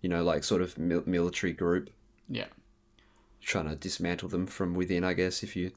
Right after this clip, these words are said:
Speaker 1: you know, become one of them. I don't know how it works, but
Speaker 2: Yeah, and it's
Speaker 1: it's
Speaker 2: cool
Speaker 1: interesting.
Speaker 2: how, um,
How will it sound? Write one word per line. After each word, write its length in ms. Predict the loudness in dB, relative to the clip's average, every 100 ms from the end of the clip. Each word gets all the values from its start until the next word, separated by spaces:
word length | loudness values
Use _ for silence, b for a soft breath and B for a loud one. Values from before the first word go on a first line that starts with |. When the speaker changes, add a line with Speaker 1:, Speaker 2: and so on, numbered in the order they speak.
| _
Speaker 1:
you 100 | -4
know, 120 | -4 -2
become 280 | -4 -4
one 160 | -2 -2
of 60 | 0
them. 240 | -2 -4 -6
I 80 | -2
don't 120 | 0
know 80 | 0
how 160 | -2
it 60 | 0
works, 280 | -2 -2 -4
but 180 | -2 2
Speaker 2:
Yeah, 200 | 4 4
and 320 | 0 -2 -2
it's 120 | -4
Speaker 1:
it's 80 | -2
Speaker 2:
cool 100 | 0
Speaker 1:
interesting. 300 | 0 2 2
Speaker 2:
how, 80 | 2
um, 500 | 0 -2 -6 -8